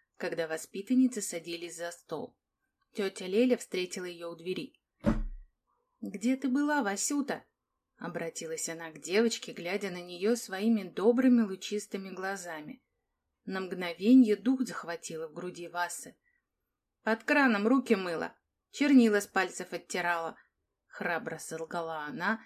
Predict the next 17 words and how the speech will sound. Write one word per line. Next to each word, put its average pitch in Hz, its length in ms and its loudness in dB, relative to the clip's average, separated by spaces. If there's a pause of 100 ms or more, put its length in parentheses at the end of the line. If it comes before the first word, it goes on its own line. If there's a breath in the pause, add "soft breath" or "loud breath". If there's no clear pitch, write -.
(220 loud breath)
и, 233 120 2
не 254 120 10
выдержав 247 520 4
взгляда 214 540 0
лучистых 202 520 -4
глаз 190 300 -4
горбуньи, 240 680 2
багрово 180 680 -8
покраснела. 160 920 -12 (1120)
Горбатенькая 262 720 4
надзирательница 214 1000 2
внимательно 196 800 -6
и 220 260 -4
зорко 180 480 -6
взглянула 160 560 -12
на 160 120 -10
воспитанницу, 196 1000 -4